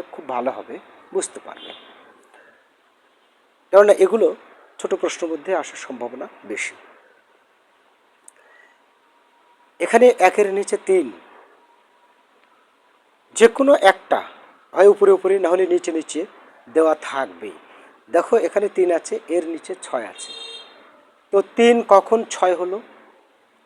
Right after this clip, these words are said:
তিন কখন ছয় হয়? যখন তিনকে দুই দ্বারা গুণ করা হয় তখন ছয় হয়,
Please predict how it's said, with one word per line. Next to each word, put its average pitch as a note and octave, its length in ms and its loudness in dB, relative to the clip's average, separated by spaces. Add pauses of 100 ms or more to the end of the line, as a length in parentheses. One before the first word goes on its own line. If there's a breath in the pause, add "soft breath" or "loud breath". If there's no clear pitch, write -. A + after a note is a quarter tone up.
(840)
তিন A3 160 2 (140)
কখন G3+ 320 0
ছয় C3+ 260 -4
হয়? A2 180 -12
যখন E3 240 -2 (140)
তিনকে F#3 380 -2 (1600)
দুই D#3 240 -2
দ্বারা C3 280 -2 (560)
গুণ E3+ 240 -6
করা A2+ 240 -14
হয় G2 240 -16 (1080)
তখন C#3+ 280 -8 (360)
ছয় A#2+ 220 -10
হয়, F#2+ 200 -20